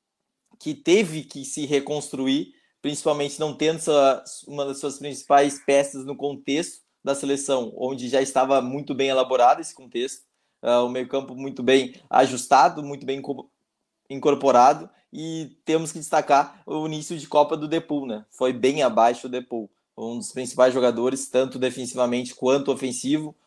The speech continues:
um jogador, um interno que joga muito bem aberto pela direita, que fecha muito bem as linhas de passe, ah, tem um poder defensivo muito grande, é um cara que dá uma sustentação defensiva impressionante, dá um equilíbrio muito bom nessa seleção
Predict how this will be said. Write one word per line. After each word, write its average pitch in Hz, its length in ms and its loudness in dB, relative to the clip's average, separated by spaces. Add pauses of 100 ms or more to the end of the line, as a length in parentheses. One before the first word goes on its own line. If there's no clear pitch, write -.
(120)
um 113 80 -6
jogador, 120 360 6
um 127 100 -2
interno 127 440 4
que 123 120 -10
joga 123 220 4
muito 120 240 -4
bem 123 140 0
aberto 123 300 0
pela 127 160 0
direita, 127 440 0
que - 100 -12
fecha 127 260 0
muito 123 240 -8
bem 127 100 2
as 123 140 -4
linhas 120 180 -4
de - 60 -14
passe, 131 500 4 (260)
ah, 123 440 4 (560)
tem 170 200 -4
um 156 100 -8
poder 139 340 0
defensivo 135 480 -6
muito 135 260 -8
grande, 127 460 2 (200)
é 117 60 0
um 123 80 2
cara 131 200 4
que 135 80 -14
dá 135 140 6
uma 156 140 -2
sustentação 139 540 -6
defensiva 131 680 -4 (280)
impressionante, 139 920 0
dá 131 180 4
um 143 60 0
equilíbrio 135 580 0 (720)
muito 139 360 -2
bom 123 220 6
nessa 131 220 0
seleção 123 520 2